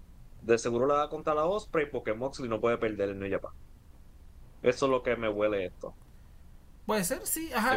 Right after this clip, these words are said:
Speaker 1: verdad.
Speaker 2: a lo mejor fue eso simplemente, ¿no? El que no podíamos tener a un Moxley perdiendo o, o no sé, <laughs> pero a la vez, eh,
Speaker 1: Sí.
Speaker 2: Abraham, eh, pues si Ospreay ya se va, ¿no?
Speaker 1: Sí,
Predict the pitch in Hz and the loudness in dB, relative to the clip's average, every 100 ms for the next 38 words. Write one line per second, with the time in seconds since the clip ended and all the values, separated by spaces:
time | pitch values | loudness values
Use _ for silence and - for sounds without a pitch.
0 | 110 214 226 220 208 208 214 233 240 233 | 6 4 6 8 8 8 8 8 8 8
1 | 240 220 214 196 208 196 196 170 156 180 | 8 2 2 0 0 2 2 2 2 2
2 | 160 139 139 139 147 151 147 147 143 139 | 2 0 -2 -4 0 2 0 0 -2 0
3 | 147 143 139 - 135 135 135 131 139 143 | 0 0 -2 -2 -2 0 0 0 -2 -2
4 | 135 131 131 135 131 123 - - - - | -2 -2 -4 -6 -6 -8 -12 -18 -18 -8
5 | 113 117 139 165 175 175 170 165 160 - | -4 -2 2 4 4 2 4 2 0 -4
6 | 104 - - - - - - - - - | -4 -4 -8 -14 -14 -16 -18 -18 -18 -20
7 | - - - - - 135 131 143 135 135 | -18 -16 -16 -16 -14 -6 -4 -2 -2 -2
8 | 139 151 180 165 117 320 - - 190 - | 0 0 4 6 6 2 -4 -8 -8 2
9 | 180 180 190 196 220 226 - 202 202 - | 6 8 10 10 8 8 0 0 -2 -4
10 | - - - 135 127 - - - 165 175 | -18 -18 -6 -2 -2 -4 -12 -2 2 4
11 | 185 185 170 156 - - - 160 151 170 | 2 0 -2 -2 -4 -12 -2 0 6 6
12 | 208 208 196 196 202 269 196 208 262 - | 6 4 2 4 4 4 2 -2 -6 -10
13 | - - - - - - - - - - | -18 -18 -18 -18 -18 -18 -18 -18 -18 -18
14 | - - - - - - - - 135 202 | -18 -18 -18 -16 -16 -16 -14 0 2 2